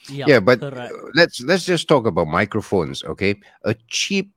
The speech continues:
Speaker 2: lavalier mic, which probably could be in the region of twenty ringgit, ringgit, is, it's, it's going to sound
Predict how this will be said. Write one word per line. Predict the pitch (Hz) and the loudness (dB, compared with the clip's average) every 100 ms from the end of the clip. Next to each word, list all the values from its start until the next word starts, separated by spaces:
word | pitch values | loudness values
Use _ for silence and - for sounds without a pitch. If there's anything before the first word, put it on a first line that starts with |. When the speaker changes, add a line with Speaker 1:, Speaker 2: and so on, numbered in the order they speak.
| _ _ | _ _
Speaker 2:
lavalier | 87 92 123 123 131 123 117 110 | -4 0 0 0 0 2 4 2
mic, | 98 95 82 - - _ | 0 -2 -2 -4 -16 _
which | - 92 - - | -8 -8 -8 -12
probably | - - 160 165 170 - 147 143 | -12 -4 -2 0 -2 0 0 0
could | - 101 78 | -2 -6 -2
be | 92 | -2
in | 90 | -2
the | 82 | -4
region | 85 98 107 101 | -4 -4 -4 -4
of | 82 69 - _ | -4 -6 -12 _
twenty | - 82 95 - 92 | -8 -6 -6 -6 -4
ringgit, | 82 87 85 104 - _ | -2 -4 -2 -2 -4 _
ringgit, | 69 87 101 95 82 _ _ _ _ _ _ _ _ _ _ _ _ _ _ _ _ _ _ _ _ _ _ | -8 -4 -2 -2 -6 _ _ _ _ _ _ _ _ _ _ _ _ _ _ _ _ _ _ _ _ _ _
is, | - 139 110 - - | -2 -2 -2 -12 -8
it's, | 107 139 - - _ - | -2 -2 -4 -12 _ -6
it's | 139 | -6
going | 117 185 202 | 0 2 2
to | 135 | -2
sound | - - 143 147 151 143 | -2 2 2 2 0 -2